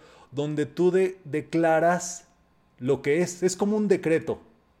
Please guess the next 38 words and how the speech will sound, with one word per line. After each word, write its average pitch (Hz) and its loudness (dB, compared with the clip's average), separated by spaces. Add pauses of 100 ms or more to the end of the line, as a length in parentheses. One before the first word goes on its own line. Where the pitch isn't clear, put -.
(380)
así 117 -8
para 120 -2
pronto 139 -4
para 120 0
nosotros, 123 -6
pero 131 -2
es 160 -4 (260)
como 143 -6
que 139 -2
te 135 -2
sale 160 2
de 175 2
las 135 0
entrañas. 120 -4 (520)
O 117 -10
sea, 131 -4
es 135 -4
como 151 -6
una 165 0
declaración, 131 -2 (280)
un 147 0
statement. 113 0 (560)
Es - -12
una 156 -2
declaración 135 -2
como 139 -2
de 120 0
tu 117 -6
ser. 131 0 (560)
Y 139 -2
hay 175 2
una, 196 0
hay 156 -4
un, 180 -4 (500)
eh, 123 -4
escrito, 147 0
un 151 -6
manifiesto 147 -4